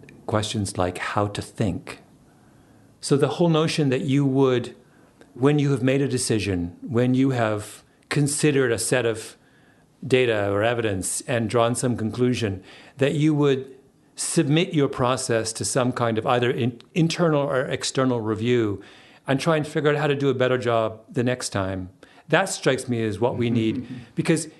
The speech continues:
Speaker 1: you know, what, one of his observations about deliberate practice is that practice becomes useless when it's unreflective, when you're simply doing the thing over and over again and you're not going back and scrutinizing how you did it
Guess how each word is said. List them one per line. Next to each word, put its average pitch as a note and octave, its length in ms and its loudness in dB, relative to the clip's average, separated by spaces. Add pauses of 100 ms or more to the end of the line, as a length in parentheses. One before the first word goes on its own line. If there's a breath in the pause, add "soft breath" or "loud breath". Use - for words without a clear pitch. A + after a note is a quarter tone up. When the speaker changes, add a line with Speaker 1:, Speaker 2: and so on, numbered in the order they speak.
Speaker 1:
you F#3 80 2
know, F3 100 4
what, F3 300 -2
one F3+ 200 0
of G3 120 -2
his D#3+ 200 2
observations C#3+ 720 0
about G#2+ 200 -2
deliberate G#2+ 300 -4
practice G#2+ 560 -6
is A#2+ 340 -4
that A2+ 240 -4 (560 loud breath)
practice G3 420 -2
becomes C#3 540 -2
useless A#2 600 -4 (520 soft breath)
when B2+ 540 -2
it's - 160 -4
unreflective, C3+ 960 -2 (680 soft breath)
when D3+ 160 2
you're D3+ 120 2
simply F3 400 0
doing E3 420 2
the C#3+ 100 0
thing B2+ 540 -2
over C3 240 2
and A#2+ 80 0
over A2+ 240 0
again G#2 440 -2
and B2 200 -2
you're B2 120 2
not B2+ 440 -2 (420 soft breath)
going B2+ 240 2
back A2 280 0
and A2+ 140 -4
scrutinizing B2 1000 -2
how C#3+ 220 0
you D#3 200 -2
did G#2 220 0
it G2 220 -4